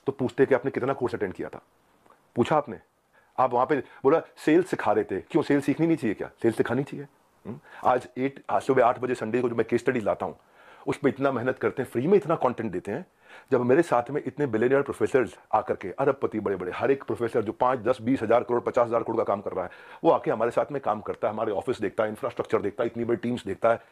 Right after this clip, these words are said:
स्कैम नहीं भाई, इतनी बड़ी टीम सपोर्ट के लिए। दूसरी साइड भी पूछना चाहिए था। फिर से आपको याद दिला रहा हूँ, कोई आपसे झगड़ा नहीं है मेरा, कोई लड़ाई नहीं है, बस सिर्फ इतना कह रहा हूँ कि आपको बहुत रिस्पेक्ट करता हूँ,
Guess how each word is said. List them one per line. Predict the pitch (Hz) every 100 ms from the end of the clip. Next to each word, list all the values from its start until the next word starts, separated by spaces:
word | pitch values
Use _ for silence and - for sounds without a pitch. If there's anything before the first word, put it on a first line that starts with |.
| _ _ _ _
स्कैम | - - 143
नहीं | 165 175
भाई, | 143 151 -
इतनी | 120 135
बड़ी | 123
टीम | 123 120
सपोर्ट | - 92
के | -
लिए। | 80 - _ _ _ _ - - -
दूसरी | 131 135
साइड | 139 127
भी |
पूछना | 123 104 101
चाहिए | - 92 -
था। | _ _ _ - -
फिर | 139
से | 156
आपको | 139 123
याद | 113
दिला | 101 87
रहा | 87
हूँ, | 87 _ - - 165 -
कोई | 151 196
आपसे | 208 208
झगड़ा | 139 190
नहीं | 185
है | 165
मेरा, | 110
कोई | - 139 208
लड़ाई | 196 185
नहीं | 185 143
है, | 87 76 -
बस | 107
सिर्फ | - 208
इतना | 165 -
कह | 180 135
रहा |
हूँ | 147
कि | 165
आपको | 180 -
बहुत | 110 151
रिस्पेक्ट | 139 139 135
करता | 123 98
हूँ, | 127